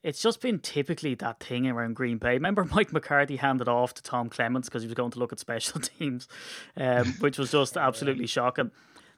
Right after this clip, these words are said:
Speaker 1: Uh, Pete, when you, you know, 'cause on your draft guide, right, you will have sort of kickers and punters and long snappers. But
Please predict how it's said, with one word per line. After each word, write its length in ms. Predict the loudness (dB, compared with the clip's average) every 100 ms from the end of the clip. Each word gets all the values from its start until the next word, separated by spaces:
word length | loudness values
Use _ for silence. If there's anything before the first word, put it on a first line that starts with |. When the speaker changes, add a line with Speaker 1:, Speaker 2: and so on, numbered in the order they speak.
| _
Speaker 1:
Uh, 200 | 2 2 4
Pete, 160 | 4
when 160 | 6 6
you, 140 | 4 -2
you 200 | 0 6
know, 180 | 8 8
'cause 180 | 4 2
on 280 | 6 8
your 180 | 8 6
draft 380 | 6 4 4 4
guide, 160 | 4 4
right, 220 | 4 2
you 80 | 2
will 120 | 2
have 420 | 4 6 6 4 0
sort 220 | 0 2
of 140 | 0
kickers 400 | -2 2 4 2
and 100 | 0
punters 380 | 0 0 0 -2
and 120 | -2
long 200 | 0 -2
snappers. 500 | 0 0 0 -6 -14 -18 -20 -20 -20 _
But 280 | 8 8 6